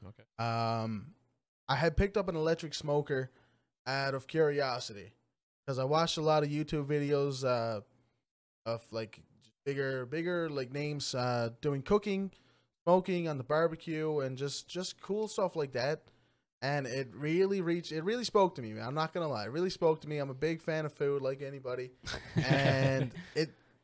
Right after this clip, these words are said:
Speaker 2: it's just something I wanted to do. So I tried it out. The first thing I tried it out on, I probably should have tried it out on something different, but I tried it out on a brisket.
Speaker 1: <laughs> So that was your first time smoking?
Speaker 2: Yeah, two years ago was, was
Speaker 1: Oh, okay.
Speaker 2: my first time smoking a
Speaker 1: Gotcha.
Speaker 2: brisket. Yeah.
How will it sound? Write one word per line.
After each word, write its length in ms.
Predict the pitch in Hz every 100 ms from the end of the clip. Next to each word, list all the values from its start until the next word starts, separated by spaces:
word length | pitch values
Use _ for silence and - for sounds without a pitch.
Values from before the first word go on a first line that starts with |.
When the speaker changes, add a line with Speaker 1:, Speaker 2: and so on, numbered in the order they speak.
| _
Speaker 2:
it's 140 | 185 185
just 160 | 233
something 180 | 247 220
I 40 |
wanted 360 | 190 196 190 156
to 60 | 147
do. 100 | 117
So 160 | - 143
I 60 |
tried 260 | 143 180 190
it 100 | 165
out. 260 | 151 143 - _ _ _
The 60 | _ -
first 200 | 214 -
thing 120 | 208
I 60 |
tried 260 | 196 196 185
it 80 | 180
out 160 | 175 175
on, 140 | 175
I 60 | 156
probably 300 | 196 220 226
should 200 | 240 214
have 100 | -
tried 200 | 196 190
it 80 |
out 120 | 190 185
on 80 |
something 220 | 180 180 175
different, 320 | 170 151 147
but 100 | 151
I 60 | 151
tried 240 | 175 180
it 100 | 175
out 240 | 160 147 - _
on 140 | 147 156
a 60 |
brisket. 420 | 139 131 - 67 143 135 135 139
Speaker 1:
<laughs> 320 | 208 160 -
So 140 | 151 135
that 140 | 151
was 120 | 180 170
your 120 | 160
first 440 | - 143 - -
time 200 | 123 127
smoking? 420 | - 107 123 175 - _ _ _ _ _ _
Speaker 2:
Yeah, 200 | 165 185 147
two 140 | 185
years 240 | 180 165 131
ago 180 | 120
was, 160 | 127 131
was 80 | 127
Speaker 1:
Oh, 120 | 104 127
okay. 100 | 127
Speaker 2:
my 60 | 135
first 140 | -
time 140 | 135 127
smoking 400 | 131 127 120 117
a 20 |
Speaker 1:
Gotcha. 300 | 104 117 123
Speaker 2:
brisket. 140 | 98
Yeah. 300 | 120 123 113